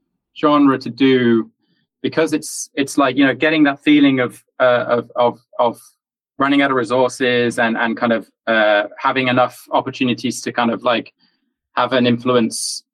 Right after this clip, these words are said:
on how you tackle those different encounters, like, like making sure you have enough, like,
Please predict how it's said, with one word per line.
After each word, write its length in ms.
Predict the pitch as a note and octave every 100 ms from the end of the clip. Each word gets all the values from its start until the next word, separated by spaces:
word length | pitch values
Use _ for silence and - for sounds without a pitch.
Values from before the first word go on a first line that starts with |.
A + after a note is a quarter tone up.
| -
on 400 | A#2+ A#2 A2+ A2+
how 140 | C3
you 160 | B2 A2+
tackle 300 | B2+ - A#2+
those 200 | A#2 A2+
different 280 | - B2 A2+
encounters, 560 | A#2 A#2 A2 G#2 -
like, 200 | A#2 G#2+ - _ -
like 160 | A#2 C#3+
making 240 | B2+ C#3
sure 120 | C#3
you 80 | A#2
have 120 | A#2
enough, 260 | A2+ - -
like, 240 | G#2 -